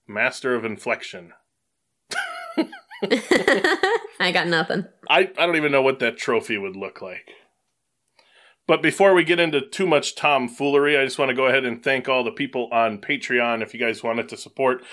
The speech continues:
Speaker 1: the Woodworking Podcast, uh, you can go to the Woodworking, oh, no, well, d-, well, I guess you could go to that too. <laughs> You go to patreon dot com forward slash the Woodworking Podcast. And it, if you type it in, T H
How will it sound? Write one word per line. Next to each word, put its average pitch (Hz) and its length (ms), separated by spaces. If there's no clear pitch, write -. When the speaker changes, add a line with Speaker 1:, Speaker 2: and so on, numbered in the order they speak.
Speaker 1:
the 131 100
Woodworking 127 580
Podcast, 120 880
uh, 101 440
you 117 120
can 113 120
go 117 200
to 113 560
the 117 180
Woodworking, 131 720
oh, 165 180
no, 135 380
well, 110 200
d-, 110 300
well, 110 140
I 113 80
guess 123 180
you 113 80
could 104 100
go 113 100
to 107 60
that 110 200
too. 139 240
<laughs> - 60
You 180 140
go 180 180
to 147 100
patreon 151 640
dot 135 240
com 131 280
forward 131 380
slash 131 360
the 120 180
Woodworking 120 640
Podcast. 113 720
And 113 100
it, 107 160
if 120 100
you 123 80
type 160 280
it 147 80
in, 131 260
T 147 300
H 135 420